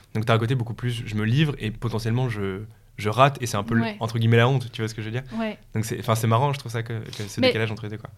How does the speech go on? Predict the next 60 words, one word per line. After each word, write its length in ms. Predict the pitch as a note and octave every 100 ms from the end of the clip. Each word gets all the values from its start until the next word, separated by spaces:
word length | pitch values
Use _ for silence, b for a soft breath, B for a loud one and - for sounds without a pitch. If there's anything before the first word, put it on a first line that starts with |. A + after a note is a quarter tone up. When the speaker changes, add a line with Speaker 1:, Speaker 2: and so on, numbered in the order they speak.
| -
Speaker 2:
je 100 | -
trouve 140 | F4+
que 140 | F4+
ça 160 | D4+ B3
illustre 420 | B3 B3+ - -
bien 180 | A#3 D4+
en 60 | D4+
fait 220 | D4+ D4+
ce 40 |
que 120 | -
c'est 260 | A#3 - C#4
vraiment 460 | A#3+ A3+ A3+ A#3 B3
ces 180 | -
doutes-là. 560 | G3+ G#3 A3+ - A#3 B3+ - b b F3
Euh, 240 | G3+ G3
je 60 | F#3+
dis 80 | G3+
le 60 |
syndrome 320 | - G#3 G3+ G3+
d'imposteur, 400 | F#3 G3 A3+ G#3+
peut-être 160 | G3
c'est 80 | -
pas 100 | G#3+
ça, 220 | G#3+ B3
mais 180 | A3+ G#3 - B
c'est 160 | - A3+
que 220 | A#3+ A3+ -
en 80 | G#3+
fait 160 | C4+ C4+
ça 80 | G3+
te 120 | G#3+
définit 440 | F#3 A3+ B3 A#3+
pas. 220 | A3+ A3 -
Tu 80 | A#3+
vois, 80 | A#3
moi 160 | C4
je 120 | B3
sais 240 | B3+ B3 D4+
que 300 | C#4 A3 - -
moi 360 | G#3+ A3 C4 D#4+
j'ai 140 | G#3+
envie 260 | G#3 G#3+ C4
de 60 |
lancer 220 | B3+ A#3+
un 100 | A3+
truc 180 | A3 A#3+
et 80 | A#3
tout, 160 | A3 G3 -
mais 260 | A3+ C4 E4
j'ai 160 | B3+
des 160 | G#3+ G#3+
peurs 300 | - D4 D4+
dans 100 | B3
ma 160 | A3+ A3+
tête 240 | C4 D#4
qui 140 | -
viennent 220 | A3 A#3+ B3
parasiter 520 | A#3+ A3+ A3+ A3 A3
ça 220 | A3+ D4 -
Speaker 1:
Ouais. 180 | G#2+